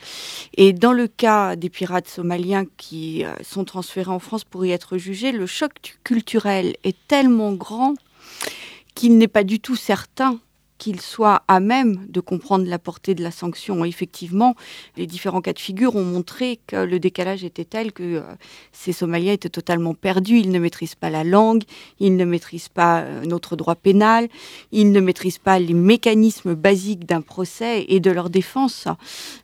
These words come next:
à tel point que, euh, si l'on va au bout du raisonnement, on peut même penser que ramener les pirates en France pour les juger ne respecte pas totalement leurs droits fondamentaux,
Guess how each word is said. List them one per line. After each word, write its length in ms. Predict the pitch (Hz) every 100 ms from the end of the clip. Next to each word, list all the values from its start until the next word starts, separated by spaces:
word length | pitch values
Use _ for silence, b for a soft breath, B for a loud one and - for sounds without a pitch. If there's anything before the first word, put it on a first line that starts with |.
| -
à 100 | 190
tel 240 | 208 185
point 260 | 170 247 262
que, 200 | 233 196 196 190 180
euh, 160 | 165 156 B B B
si 220 | - 208
l'on 120 | 190
va 140 | 185 196
au 60 |
bout 140 | 170 185
du 120 | 180
raisonnement, 420 | 175 170 185 214
on 140 | 240
peut 140 | 175 190
même 220 | 185 175
penser 440 | - 180 - 277
que 360 | 254 - 202 196 B B B B -
ramener 580 | 165 180 233 233 233 226
les 120 | 180
pirates 360 | - 185 185
en 60 | 175
France 340 | 170 - 196
pour 220 | - - 180
les 140 | 175
juger 460 | 170 185 196 269 247
ne 200 | 208 190
respecte 720 | 185 180 - - 196 - 185
pas 200 | - 240
totalement 680 | - 202 - 196 208 247 247
leurs 220 | 185 170
droits 260 | 185 247
fondamentaux, 680 | 254 220 190 185 185 - 254